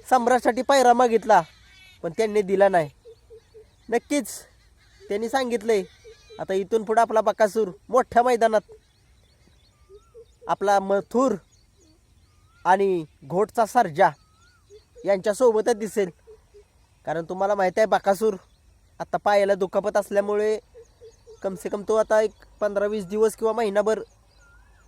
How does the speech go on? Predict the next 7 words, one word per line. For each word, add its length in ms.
आरामच 300
करणार 360
आहे. 260
आणि 180
तो 40
आता 180
ब-, 420